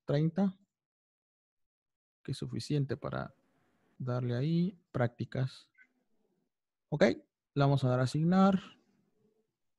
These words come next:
Y listo, ya es-,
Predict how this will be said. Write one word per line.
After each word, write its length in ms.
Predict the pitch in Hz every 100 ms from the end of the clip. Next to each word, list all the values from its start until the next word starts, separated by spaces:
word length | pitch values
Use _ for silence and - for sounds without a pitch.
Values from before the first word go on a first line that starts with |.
| _ _ _ _ _ _ _ _ _ _ -
Y 680 | 165 175 175 170 175 151 - _ _ _ _ _ _ _ _ _ _ _ _ _ _ _ - -
listo, 300 | 151 131 135
ya 100 | 147
es-, 180 | 139